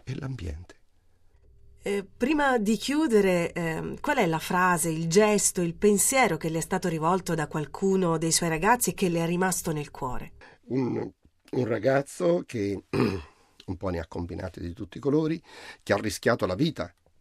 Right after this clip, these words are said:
Speaker 1: perché non aveva nemmeno ascoltato quello che uno gli diceva.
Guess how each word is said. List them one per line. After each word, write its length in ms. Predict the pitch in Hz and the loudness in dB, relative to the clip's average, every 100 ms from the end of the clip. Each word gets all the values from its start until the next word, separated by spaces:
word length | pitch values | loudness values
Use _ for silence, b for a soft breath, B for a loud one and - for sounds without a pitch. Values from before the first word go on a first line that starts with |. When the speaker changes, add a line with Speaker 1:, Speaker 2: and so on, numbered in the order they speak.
| _ | _
Speaker 1:
perché 260 | - 85 101 | -16 -4 -2
non 160 | 95 | 0
aveva 280 | 90 98 90 | -2 -4 -4
nemmeno 300 | 90 92 98 | -4 -4 -4
ascoltato 520 | 90 - 87 104 95 | -4 -8 -4 -4 -4
quello 260 | 82 95 90 | -4 -4 -4
che 140 | 85 | -6
uno 220 | 90 92 | -6 -6
gli 120 | 82 85 | -6 -8
diceva. 480 | 92 - 165 92 | -8 -6 -8 -8